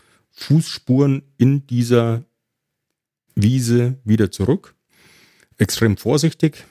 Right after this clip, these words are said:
Die anderen Kameraden blieben auf den Fahrzeugen. Und als ich dann wieder am Fahrzeug angekommen bin, habe ich eben erst diese Mine gesehen, diese Panzerabwehrmine, die eine halbe Radumdrehung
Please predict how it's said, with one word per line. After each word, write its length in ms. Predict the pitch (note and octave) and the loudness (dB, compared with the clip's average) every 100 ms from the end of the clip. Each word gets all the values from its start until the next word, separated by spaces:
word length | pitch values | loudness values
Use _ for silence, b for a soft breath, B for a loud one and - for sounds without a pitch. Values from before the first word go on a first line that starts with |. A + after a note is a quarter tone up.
| _ A2+ | _ -2
Die 80 | |
anderen 500 | G#2+ A2+ A2 A2 G#2 - | 0 0 0 0 -2 -6
Kameraden 680 | - A2 G2 F2+ A2 A2 A2 - _ | -4 -2 -2 -2 -2 -2 -2 -8 _
blieben 300 | - A2+ A#2+ | -2 -2 -2
auf 160 | G2+ - | -6 -2
den 140 | F2+ | -2
Fahrzeugen. 680 | - F#2 C3+ - C3 B2 A#2 | 0 -2 -2 -2 -2 -2 -2
Und 80 | G2+ | -2
als 140 | G2+ | -4
ich 100 | G#2+ | -4
dann 240 | G#2+ A#2 | -2 -2
wieder 180 | A2 A#2+ | -2 -2
am 120 | A2 | -2
Fahrzeug 500 | F#2+ - - A#2 - | -2 -4 -2 -4 -2
angekommen 520 | C3+ B2+ - A2+ G2 F2+ | -2 -2 -2 -2 -2 -2
bin, 340 | A#2 D3+ E3+ B B B B | -2 0 -2 B B B B
habe 200 | A2 A2+ | -2 0
ich 80 | A2 | 0
eben 160 | A#2 A#2 | 0 -2
erst 220 | A2 - | -2 -2
diese 180 | A2 G2+ | 0 2
Mine 320 | G#2+ C#3 B2+ | 2 0 -2
gesehen, 360 | A#2 A#2+ B2 | -2 -2 0
diese 180 | A2+ G2+ | 0 -2
Panzerabwehrmine, 1040 | - - A2+ A#2 A2 A#2+ A2+ A#2+ A#2+ A#2+ - b b b b b | -4 -2 0 0 0 0 0 0 0 0 -4 b b b b b
die 200 | A2 A2+ | 0 0
eine 320 | G#2+ G#2 F#2 | 0 -4 -2
halbe 520 | G#2 A2+ A#2 A2+ A2 F2+ _ _ - | 0 0 0 0 -2 -6 _ _ -4
Radumdrehung 920 | F2+ A#2 - G#2 - A2 A2+ A2+ G#2 | 0 0 0 -4 0 -2 0 0 -2